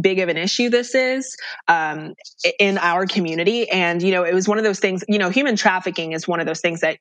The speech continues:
y-, y-, everybody kinda knows it's happening, right? We watch movies about it. We watch T V shows about it. You kinda know, but, um, nobody really wants to talk about it, and nobody really knows what it looks like.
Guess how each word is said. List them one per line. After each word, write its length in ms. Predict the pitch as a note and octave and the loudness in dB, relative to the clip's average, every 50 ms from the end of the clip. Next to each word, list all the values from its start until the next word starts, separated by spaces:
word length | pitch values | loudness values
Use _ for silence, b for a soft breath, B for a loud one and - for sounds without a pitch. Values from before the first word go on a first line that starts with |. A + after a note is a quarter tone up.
| _ - | _ -4
y-, 160 | F#3+ G3+ - - | -2 -2 0 0
y-, 300 | A3+ A#3 C4 B3+ - A#3 - | 0 0 0 -2 -2 -2 0
everybody 300 | C4+ D4 E4+ E4 D4+ C4+ | 0 2 2 0 0 0
kinda 220 | - C4+ A3 E3+ | 0 0 -2 0
knows 280 | E3 D#3+ D#3+ F3 F#3 F#3 | -2 -4 -2 -2 -2 -4
it's 140 | E3 - - | -4 -4 -4
happening, 440 | C#3+ D3+ E3 - F3 F#3 F#3 F#3 | -4 -2 -2 -2 -2 -2 -2 0
right? 280 | F#3+ F#3+ F#3+ F3+ F3+ F3 B B B B - | 0 0 0 0 -2 -4 B B B B 2
We 80 | E3 | 2
watch 260 | E3+ F3 E3+ F3 - G3 | 4 4 2 2 2 0
movies 380 | G3+ G#3+ A3 G3 G3+ F#3+ F3 | 2 2 2 2 2 2 2
about 320 | F3+ E3+ F3 E3 E3+ E3 E3 | 2 4 4 2 2 0 0
it. 80 | D#3+ | -2
We 80 | D#3+ E3 | 0 0
watch 240 | E3 E3 D#3+ - - | 0 0 -2 -2 -2
T 80 | F3 | 0
V 160 | E3 G3 A3 | 0 2 0
shows 300 | G#3+ - G#3 F#3 F#3 F3 | 2 2 2 0 2 2
about 260 | F#3 E3+ E3 E3 E3 E3 | 2 2 2 2 0 -2
it. 60 | F3 | -2
You 80 | A3 | -4
kinda 260 | A#3 - F#4 F4 B3 F3+ | 0 0 0 0 0 -2
know, 400 | D#3+ D#3 D#3 E3 E3 F3+ F#3+ B B B B B B B | 0 0 0 2 2 0 -2 B B B B B B B
but, 420 | - F3 G3 F#3+ F3+ F3+ F3 E3+ - - F#3+ | 2 4 4 4 4 2 -2 -4 -2 0 0
um, 480 | F#3 F3 E3+ E3 D#3+ D#3+ D3+ D3 - _ _ _ _ _ _ _ _ _ _ _ _ - | 2 2 0 0 -2 -4 -8 -12 -14 _ _ _ _ _ _ _ _ _ _ _ _ 2
nobody 400 | G#3+ G3+ A3 G#3 G3 G#3+ G#3 G3 | 4 4 4 2 2 0 0 0
really 140 | F#3+ F#3+ F3+ | 0 0 0
wants 240 | F3 F3+ E3+ - | 0 -2 -4 -4
to 80 | - E3 | -6 -4
talk 260 | - - D#3 D3+ - | -2 0 0 -2 -2
about 260 | - - E2 D#2 - | -6 -6 -8 -8 -8
it, 100 | C#2+ C#2+ B B B B B B B _ | -8 -12 B B B B B B B _
and 540 | F#3 F3+ F3 E3+ E3+ E3+ E3 E3 E3 D#3+ - - | 0 2 2 2 0 0 0 -2 -2 -2 0 2
nobody 280 | G3 G3 F#3+ G3+ G3+ | 2 4 4 2 2
really 160 | F#3+ F#3+ F3+ | 2 0 0
knows 240 | E3+ F3+ F3 E3 E3+ | 0 0 0 0 0
what 120 | F3 F3+ E3+ | 0 0 0
it 120 | C3+ C#3+ | -2 -4
looks 260 | D#3+ D3+ - - - | -6 -6 -6 -6 -2
like. 320 | - C3 A#2 G2+ B2 - | -2 -2 -2 -2 -4 -4